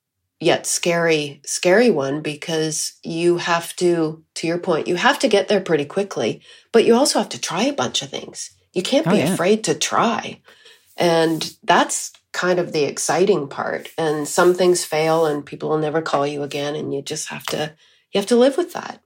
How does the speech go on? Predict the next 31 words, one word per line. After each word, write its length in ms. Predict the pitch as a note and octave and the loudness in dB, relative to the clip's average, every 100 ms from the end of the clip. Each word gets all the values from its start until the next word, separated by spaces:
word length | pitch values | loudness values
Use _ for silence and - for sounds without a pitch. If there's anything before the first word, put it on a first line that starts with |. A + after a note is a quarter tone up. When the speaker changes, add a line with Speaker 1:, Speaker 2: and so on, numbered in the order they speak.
| _ _ | _ _
Speaker 1:
You 140 | G#3 F#3+ | 4 6
know, 140 | F#3+ | 6
there's, 320 | G#3 G#3 G3 | 6 4 4
there's 260 | - A#3 A3 | 4 4 6
lots 400 | A3 A3+ A#3 - | 6 6 4 4
of 120 | G#3+ | 4
lessons 600 | G3 F#3+ - F#3 D#3+ - - | 4 2 0 0 -2 -4 -2
I 160 | F3+ | 0
learned 560 | F3+ D#3+ C#3+ B2+ A#2 - _ _ _ - | 0 0 0 -2 -4 -10 _ _ _ 4
over 320 | F3+ F3 E3+ | 4 4 -2
fifty 640 | - D#3+ - - - - _ _ - | -4 -8 -8 -10 -10 -14 _ _ 2
that 560 | E3+ D3 - - - _ | 4 4 2 -6 -12 _
I 200 | - D#3 | -8 -8
think 440 | D3+ D#3 C#3 C#3 - | -4 0 0 -4 -6
are 460 | D#3+ C#3+ C3+ C#3+ - - | -2 2 2 0 -8 -10
valuable 800 | D#3 D3 C#3+ D#3+ D#3+ D#3 D3+ D3+ | 0 4 4 4 4 4 2 0
for 200 | - D3+ | -4 -2
the 100 | C#3+ | -2
work 300 | - - C3 | -2 -6 -8
I 60 | |
do 200 | C3+ F#2 | -6 -8
right 220 | - - - | -8 -14 -10
now. 260 | - - _ _ _ _ _ _ _ - | -10 -10 _ _ _ _ _ _ _ -6
Speaker 2:
I 160 | A#3+ C4+ | -4 0
also 380 | E4 F#4+ - | -2 0 0
feel 240 | B3+ - F#3 | 0 2 2
like 180 | E3+ E3+ | 2 0
we're 180 | F3 F3 | 0 4
in 120 | E3+ | 4
a 60 | |
great, 440 | E3 E3 D#3+ D3+ | 2 0 0 0